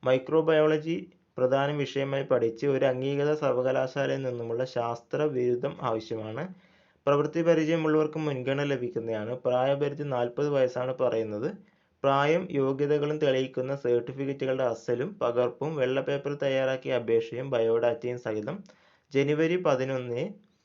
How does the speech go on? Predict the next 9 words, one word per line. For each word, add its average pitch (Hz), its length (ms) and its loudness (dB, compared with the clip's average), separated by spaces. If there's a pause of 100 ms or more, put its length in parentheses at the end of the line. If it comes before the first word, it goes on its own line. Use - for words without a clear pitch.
(120)
രാവിലെ 139 400 4
പത്ത് 143 440 -2
മുപ്പതിന് 135 480 -4
അഭിമുഖത്തിൽ 127 640 -2
പങ്കെടുക്കേണ്ടതാണ്. 117 1000 -2 (600)
ഫോൺ 135 160 4
നമ്പർ 139 260 0
കൂടി 143 180 2
കൊടുത്തിട്ടുണ്ട്. 123 640 -2